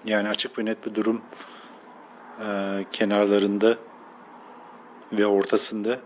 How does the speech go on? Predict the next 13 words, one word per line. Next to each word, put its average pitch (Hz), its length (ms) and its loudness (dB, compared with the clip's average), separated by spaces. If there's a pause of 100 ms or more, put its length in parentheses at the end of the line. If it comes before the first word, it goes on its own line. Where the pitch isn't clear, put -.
(560)
ışığın 113 420 -2 (1120)
aynı 110 200 0
şekilde 104 440 0
yansıyor 101 480 2
olması, 92 480 -2
bu, 113 200 0 (320)
bunun 104 400 -2 (680)
bir 107 40 -10
küre 107 280 4 (680)
olamayacağının 107 960 4 (240)
yüzde 104 300 0
yüz 107 200 0
ispatı. 110 560 -6